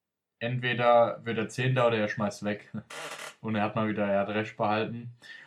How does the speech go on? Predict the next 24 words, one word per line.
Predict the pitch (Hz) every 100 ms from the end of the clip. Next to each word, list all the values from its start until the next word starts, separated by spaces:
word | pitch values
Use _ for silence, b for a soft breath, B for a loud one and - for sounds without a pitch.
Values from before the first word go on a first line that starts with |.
| B
Jammer, | 117 131 151 147
jammer, | 135 127
schade. | 131 131 143 151 151 - 117 117 120 120 - _
Äh, |
ich | 127
hoffe, | 131 131
er | 117
hakt's | 127 127
einfach | 120 - 117
ab | 113 120
und | 156
kommt | 117 107
nächstes | 110 110 110
Jahr |
stärker | 101 113 107 104 104
wieder, | 110 117 104
weil | 101 101
vom | - 104 98
Rins | 110 123 -
können | 110 104
wir |
noch | 98 87
einiges | 101 101 98 95
erwarten. | 85 - - -